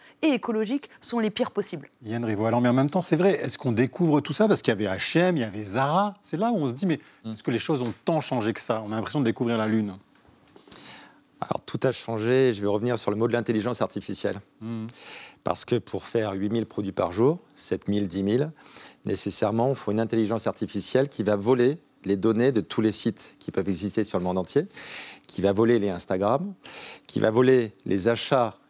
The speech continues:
Speaker 4: les de-, les demandes d'achat qu'on peut avoir sur Google. Et grâce à toutes ces datas qui sont récupérées, bah, ils prennent le tout et dans leurs algorithmes, ils arrivent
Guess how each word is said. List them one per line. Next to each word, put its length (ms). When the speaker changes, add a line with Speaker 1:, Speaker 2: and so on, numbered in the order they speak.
Speaker 4:
les 140
de-, 300
les 140
demandes 280
d'achat 360
qu'on 140
peut 120
avoir 240
sur 160
Google. 380
Et 120
grâce 260
à 40
toutes 240
ces 140
datas 560
qui 120
sont 160
récupérées, 600
bah, 380
ils 140
prennent 320
le 120
tout 300
et 60
dans 160
leurs 220
algorithmes, 600
ils 240
arrivent 320